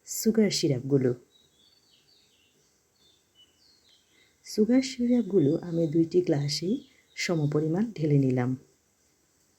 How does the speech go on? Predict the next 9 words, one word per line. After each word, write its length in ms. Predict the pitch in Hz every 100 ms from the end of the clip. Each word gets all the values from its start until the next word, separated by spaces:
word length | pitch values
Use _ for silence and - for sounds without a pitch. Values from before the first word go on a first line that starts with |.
| _ _ _ _ -
তার 140 | 196 214
মধ্যে 240 | 247 247 196 190
এখন 160 | 180 185
আমি 120 | 180 160
দিয়ে 140 | 147 131
দিব 140 | 135 139 220 - _ - 220
লেবুর 300 | 214 220 226 165
রস 220 | 156 208 - - - _ 196
একটি 200 | -